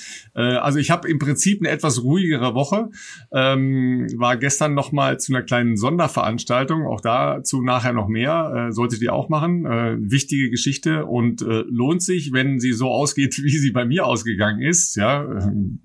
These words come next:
Orakel, Orakel, ja, <laughs> verklausuliert, verklausuliert. Aber, ähm, tatsächlich hab ich, ähm, eigentlich sogar das Problem, wenn ich so gar nichts mache,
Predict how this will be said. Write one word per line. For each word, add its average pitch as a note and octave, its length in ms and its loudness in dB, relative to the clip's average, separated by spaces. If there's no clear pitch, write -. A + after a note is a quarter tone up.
Orakel, A2 500 2
Orakel, A#2+ 760 0
ja, B2+ 720 2
<laughs> - 240 -6
verklausuliert, C3 800 2
verklausuliert. B2+ 800 0
Aber, C#3 560 0
ähm, C3+ 480 0
tatsächlich E3 560 0
hab C#3 160 0
ich, - 360 -4
ähm, B2 560 0
eigentlich E3+ 460 2
sogar D#3+ 180 2
das D3 160 0
Problem, C3+ 600 0
wenn C#3 160 2
ich D#3+ 120 2
so D3+ 120 0
gar C#3 180 2
nichts G3 200 0
mache, E3+ 380 2